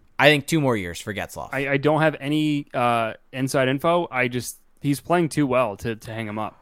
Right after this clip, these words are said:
Speaker 1: All right, let's end with this, 'cause this is a fun one from our good buddy Sean, the Hardcore Luchador said, "Question,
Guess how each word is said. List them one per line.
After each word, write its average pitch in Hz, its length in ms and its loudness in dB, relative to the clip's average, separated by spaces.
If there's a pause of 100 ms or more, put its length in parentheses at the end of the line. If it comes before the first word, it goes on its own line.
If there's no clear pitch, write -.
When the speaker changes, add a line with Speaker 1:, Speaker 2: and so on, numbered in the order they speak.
(140)
Speaker 1:
All 165 100 8
right, 143 220 8
let's 196 240 6
end 247 140 4
with 196 140 4
this, 120 200 2
'cause 139 160 -8
this 151 80 -6
is 170 60 -4
a 170 100 2
fun 143 220 2
one 135 160 0
from 135 160 -4
our 123 100 0
good 127 200 2
buddy 120 180 2
Sean, 107 460 0
the 107 80 -2
Hardcore 113 360 0
Luchador 104 400 -6
said, 101 200 -6 (760)
"Question, 127 600 2